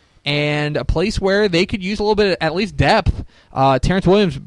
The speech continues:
probably gonna enter as at least co-favorite to start for Baylor in two thousand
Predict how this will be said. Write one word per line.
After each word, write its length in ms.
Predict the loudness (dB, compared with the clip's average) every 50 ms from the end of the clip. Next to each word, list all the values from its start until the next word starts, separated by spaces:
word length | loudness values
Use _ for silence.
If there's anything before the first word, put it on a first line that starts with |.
| -8 -6
probably 380 | -2 0 2 2 2 0 -2 -2
gonna 220 | 0 0 2 2 2
enter 280 | 0 0 0 0 0
as 200 | 2 2 0 0 -2
at 100 | -4 -6
least 340 | -4 -4 -4 -4 -6 -6 -10 -18 _ _ _ _ _ _ _ _ _ _ _ _ _
co-favorite 560 | 2 4 4 4 4 4 2 2 2 0 -4
to 80 | -6 -8
start 400 | -4 0 2 2 4 2 0 -4 _ _ -20 _ _ -6
for 160 | -2 -2 0
Baylor 380 | 2 2 2 2 2 0 -2
in 100 | -4 -6
two 160 | -4 -2 -2 0
thousand 460 | 0 0 0 0 0 -2 -4 -6 -8